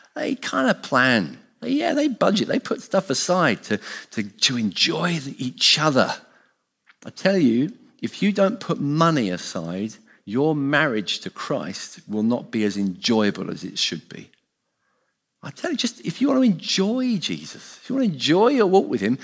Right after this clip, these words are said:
budget for it. Oh yeah, it might sound weird to you, but it's just common sense, isn't it? That's what you do for everything else. You plan, you invest, we invest, we, we, we obviously budget for things that are important. I know, I hear a lot about priority bills.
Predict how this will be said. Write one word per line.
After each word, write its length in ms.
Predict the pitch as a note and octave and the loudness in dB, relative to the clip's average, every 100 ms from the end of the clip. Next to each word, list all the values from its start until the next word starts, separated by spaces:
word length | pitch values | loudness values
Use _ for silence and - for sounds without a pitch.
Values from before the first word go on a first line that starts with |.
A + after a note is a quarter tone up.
| - - - _ | -8 -20 -20 _
budget 420 | G3+ F#4+ G#4 G#4+ | 2 4 4 4
for 280 | - D#3+ G2 | 2 2 2
it. 120 | - - _ _ _ _ - | -4 -10 _ _ _ _ -2
Oh 40 | |
yeah, 140 | G#3 G3 | 0 0
it 120 | A#2+ | 0
might 220 | D3 G#3 | -2 0
sound 340 | - D3 A#2 G#2 | 2 2 2 2
weird 300 | C4 C#4+ - | 2 2 0
to 100 | G#2 | 0
you, 80 | |
but 140 | A2 F#3 | 2 0
it's 160 | - | -2
just 340 | - - - - | -6 -4 -4 -2
common 320 | - D#3+ F3+ | 2 4 2
sense, 420 | - G#4 D#4+ - | 0 -2 -4 -4
isn't 160 | G2+ C#3 | -4 -2
it? 100 | E3 | -2
That's 200 | - - | -2 -2
what 80 | - | 0
you 100 | C3+ | 2
do 140 | E3 | 0
for 120 | E3 | 2
everything 280 | D3+ B2+ C3 | 2 4 4
else. 340 | - D4+ - | 4 2 -2
You 100 | C4 B3 - | -4 -4 -8
plan, 540 | - F#4 F#4 C4 F3 - - - | -2 -2 0 0 -2 -6 -12 -2
you 100 | F#3+ | 0
invest, 540 | D#3+ F3+ F#4+ - - | 2 2 2 0 0
we 100 | G3 | 2
invest, 380 | C3 A#2+ F3 - | 4 4 4 4
we, 140 | F3 - - | -2 -2 0
we, 140 | D#3+ E3+ | 2 4
we 160 | F3 | 6
obviously 380 | G#3+ A#3+ E3 C#3 | 6 6 2 0
budget 420 | A#2 F#3+ F3+ C#3+ | 4 4 4 0
for 100 | - | -2
things 300 | - D#3 B2 | 0 2 4
that 140 | B2+ A#2 | 2 2
are 40 | |
important. 520 | G2+ - F#3+ G#2 G2+ - _ _ _ _ _ - | 0 4 2 2 -4 -6 _ _ _ _ _ -4
I 140 | C#3+ | 0
know, 260 | E3+ F#3+ D#3 | 4 4 4
I 140 | D3 | 2
hear 160 | F#3 E3 | 2 2
a 20 | |
lot 140 | F3 | 2
about 260 | D3 B2 - | 0 -4 -4
priority 540 | - C#3 D3 C#3 - | 2 6 6 4 0
bills. 600 | A2+ D3+ F#2+ C2+ - - | 0 2 0 -4 -14 -16